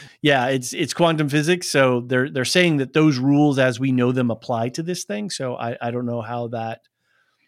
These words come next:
how that works, 'cause it's, it, it's superposition means that it can be, it's, it's nowhere until somebody observes it,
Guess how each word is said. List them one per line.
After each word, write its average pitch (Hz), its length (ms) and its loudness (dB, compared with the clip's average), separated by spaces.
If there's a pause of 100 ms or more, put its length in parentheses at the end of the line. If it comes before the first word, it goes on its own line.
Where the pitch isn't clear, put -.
(160)
how 131 140 -2
that 120 200 -2
works, 131 280 0
'cause 160 160 2
it's, 160 220 0 (100)
it, 151 180 -2 (180)
it's - 300 -14
superposition 165 760 0
means 143 200 0
that 135 120 2
it 123 100 -4
can 135 140 -4
be, 131 460 0 (1120)
it's, - 420 -2 (840)
it's - 240 -2
nowhere 190 520 4
until 151 300 0
somebody 139 320 -2
observes 110 500 -8
it, 71 220 -18